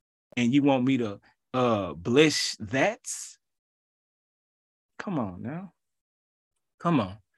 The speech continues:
So, yeah, let's stop all this, you know, paper chasing and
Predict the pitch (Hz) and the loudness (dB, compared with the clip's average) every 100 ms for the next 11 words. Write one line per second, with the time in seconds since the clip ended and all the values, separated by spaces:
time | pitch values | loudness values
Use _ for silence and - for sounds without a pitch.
0 | - - - - 240 240 214 123 - - | -20 -20 -2 6 8 10 8 6 -2 -16
1 | _ _ _ _ _ _ 233 254 - 233 | _ _ _ _ _ _ 2 4 6 4
2 | - _ - 156 175 185 175 170 - - | 4 _ -4 2 6 8 8 6 4 -4
3 | - - 175 180 139 117 - 160 147 147 | -6 -4 0 2 2 0 2 4 4 2
4 | - 151 151 147 - 143 131 101 90 85 | 0 2 2 2 0 -2 -2 -6 -10 -16